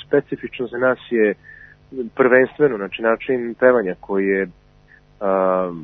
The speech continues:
tipičan ovom, a, podneblju, to naše grleno pevanje.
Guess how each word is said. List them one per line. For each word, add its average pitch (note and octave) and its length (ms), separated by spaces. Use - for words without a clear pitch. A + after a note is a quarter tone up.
tipičan - 480
ovom, A2 420
a, G#2 180
podneblju, G#2+ 720
to A#2 120
naše A2 280
grleno A2+ 360
pevanje. G#2+ 460